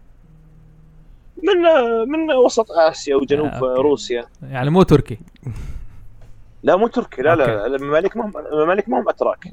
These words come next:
Speaker 2: أوكي،
Speaker 1: لا.
Speaker 2: جميل، جميل جدا. صح، أوكي، حلو. حاب أعرف أنا بس هذه المعلومة. تمام،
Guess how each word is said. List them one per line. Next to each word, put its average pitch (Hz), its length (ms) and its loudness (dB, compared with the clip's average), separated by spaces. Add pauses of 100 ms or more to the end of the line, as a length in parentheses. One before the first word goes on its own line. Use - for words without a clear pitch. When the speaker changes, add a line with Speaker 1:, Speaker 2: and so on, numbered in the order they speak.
Speaker 2:
أوكي، 143 220 -4
Speaker 1:
لا. 139 60 -4
Speaker 2:
جميل، 147 300 -2
جميل 139 260 -4
جدا. 123 260 -6
صح، - 300 -10
أوكي، 123 200 -10
حلو. 147 220 -6 (120)
حاب 139 300 -6
أعرف 139 320 -4
أنا 107 100 -10
بس 117 200 -10
هذه 110 120 -10
المعلومة. 104 380 -14 (500)
تمام، 139 260 -6